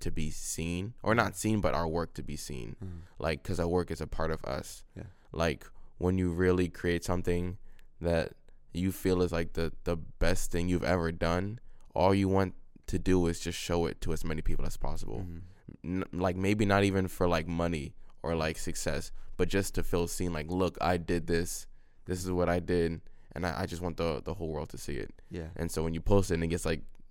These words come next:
Speaker 1: fifteen views, it's kinda like,
Speaker 2: Mm-hmm.
Speaker 1: "Well,
Speaker 2: It's
Speaker 1: dang."
Speaker 2: discouraging.
Speaker 1: Yeah.
Speaker 2: You know, it's discouraging. Do you feel that, um,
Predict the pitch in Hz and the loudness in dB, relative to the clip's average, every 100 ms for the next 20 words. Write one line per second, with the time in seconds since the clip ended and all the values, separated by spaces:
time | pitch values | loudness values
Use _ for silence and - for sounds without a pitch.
0 | - - 85 95 82 78 80 90 85 80 | -6 -4 -2 -2 -4 -4 -2 0 0 -2
1 | - 65 73 - - 76 - - - - | -6 -6 -4 -6 -4 -4 -4 -12 -16 -8
2 | - 58 78 - 98 113 95 82 80 - | -6 -4 -6 -6 -4 -4 -6 -10 -12 -10
3 | - 73 73 101 - - 90 85 80 - | -4 -2 -2 -8 -16 -10 -8 -8 -10 -14
4 | - 92 87 80 80 - - - - 92 | -12 -8 -8 -8 -12 -14 -20 -20 -10 -8
5 | 98 120 123 110 92 85 _ _ 82 87 | -6 -4 -2 0 -2 -4 _ _ -8 -6
6 | 85 80 82 | -6 -8 -12